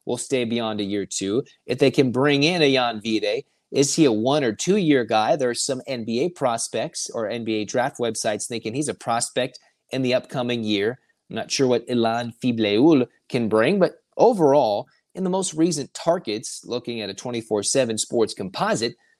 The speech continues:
the Bruins only have five top targets. In some different lists, you've got lists up to seven, ten. And while they're only gonna get a few of those guys, to have a list so small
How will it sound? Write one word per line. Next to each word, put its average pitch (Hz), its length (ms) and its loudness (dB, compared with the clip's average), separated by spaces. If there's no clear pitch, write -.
the 139 80 -8
Bruins 214 500 4
only 226 240 2
have 156 200 0
five 180 480 0
top - 280 -6
targets. 117 480 -4
In 107 80 -10
some 220 300 0
different 127 300 -6
lists, - 420 -6
you've 196 140 -2
got 127 240 0
lists 160 340 -2
up 151 220 -4
to 135 220 -2
seven, - 640 -2
ten. 185 340 -6
And 104 220 -12
while 123 260 -2
they're 131 120 0
only 165 200 -2
gonna 123 220 -6
get 160 160 -2
a 131 60 -4
few 220 300 -2
of 170 80 4
those 90 220 -6
guys, 90 460 -8
to - 80 -10
have 220 200 -2
a 202 40 6
list 165 380 0
so 170 180 4
small 123 680 -4